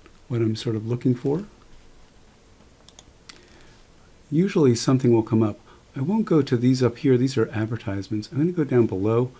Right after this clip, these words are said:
but first I'm gonna go to Tools, Size,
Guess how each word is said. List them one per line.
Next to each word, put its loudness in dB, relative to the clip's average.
but -2
first -4
I'm -6
gonna 0
go 2
to -4
Tools, -6
Size, -12